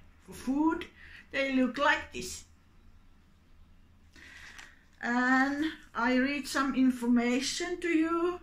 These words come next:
from the seed, seed bank.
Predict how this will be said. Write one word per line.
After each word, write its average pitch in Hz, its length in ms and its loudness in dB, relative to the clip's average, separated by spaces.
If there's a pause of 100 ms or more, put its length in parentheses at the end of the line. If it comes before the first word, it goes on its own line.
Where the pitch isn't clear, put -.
(120)
from 240 400 2
the 285 100 -4
seed, 359 420 0 (360)
seed 294 500 -6 (320)
bank. - 140 -6